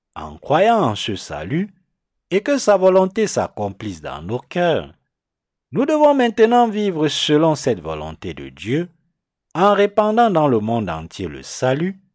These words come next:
que son Fils nous a apporté. C'est lorsque l'Église de Dieu prêche le salut sur cette terre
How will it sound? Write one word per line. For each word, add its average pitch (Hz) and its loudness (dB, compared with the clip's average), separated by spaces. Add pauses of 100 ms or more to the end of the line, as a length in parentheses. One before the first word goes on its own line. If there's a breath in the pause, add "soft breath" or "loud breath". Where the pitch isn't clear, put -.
(420)
que 254 0
son 196 2
Fils - -10
nous 107 -6
a 82 -10
apporté. 139 -4 (1120)
C'est 247 0
lorsque 311 2
l'Église 233 2
de 135 2
Dieu 139 0
prêche 127 -4
le 73 -12
salut 95 -6
sur - -10
cette - -10
terre 160 0